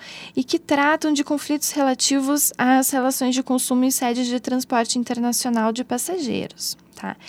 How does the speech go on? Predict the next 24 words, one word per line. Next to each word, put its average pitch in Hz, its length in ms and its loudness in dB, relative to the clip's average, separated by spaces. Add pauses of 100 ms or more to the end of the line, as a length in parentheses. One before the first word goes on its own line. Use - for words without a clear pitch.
(320)
Então, 277 160 -2
quando 427 360 0
o 370 80 0
voo 208 160 2
for 269 260 -4
internacional, 196 1000 -2 (420)
caso 302 640 0
a 247 100 0
decisão 233 380 0
do 233 80 0
Supremo 220 420 0
Tribunal 202 440 0
Federal 190 640 -2
seja 160 580 -2 (320)
pela 269 200 2
aplicação 285 960 0
da 233 140 0
Convenção 226 600 0
de 285 140 -2
Montreal, 208 1000 -2
é, 185 600 -2
no 220 220 2
nosso 202 360 0
ordenamento, 185 920 0